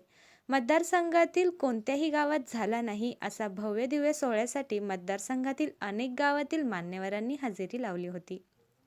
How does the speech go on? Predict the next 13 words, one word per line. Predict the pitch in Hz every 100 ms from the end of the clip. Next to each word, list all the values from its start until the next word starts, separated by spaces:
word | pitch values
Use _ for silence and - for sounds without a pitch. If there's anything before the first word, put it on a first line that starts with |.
| _ _ _ _ _ _ _ _ _ _ - _ _ _
दिनांक | 254 311 339 359
चार | 370 349 311 311
ते | 370 -
अकरा | 240 254 294
फेब्रुवारी | 320 294 302 311 285
या | 240
कालावधीत | 233 220 202 240 269 220 240
सहकार | - 277 277 302
महर्षी | 302 294 294 - 233 220
स्वर्गीय | - 240 226 220 240 254
दादा | 214 185 208
पाटील | 202 233 262 254
राजळे | 202 180 175 190